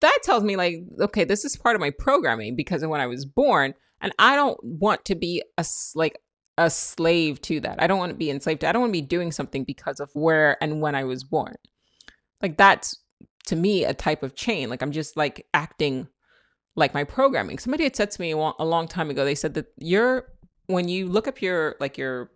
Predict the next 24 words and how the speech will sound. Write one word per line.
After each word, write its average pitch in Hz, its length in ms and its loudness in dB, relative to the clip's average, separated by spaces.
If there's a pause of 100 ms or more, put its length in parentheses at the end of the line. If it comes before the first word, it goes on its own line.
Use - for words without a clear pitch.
astrology 131 600 -4
or - 40 -6
your 120 100 -10
sign - 300 -8
or - 60 -12
whatever, - 240 -10
and - 80 -12
it - 60 -16
says - 160 -16
that 120 80 -20
these 135 180 -10
are 143 60 -4
all 131 120 -4
the 127 80 -10
things 131 380 -10 (380)
that - 340 -6
you 143 220 -4
are 139 300 2
because 135 300 -8
you're 123 120 -8
a - 40 -16
Scorpio 127 500 -2
or 131 60 -2
whatever, 131 560 -2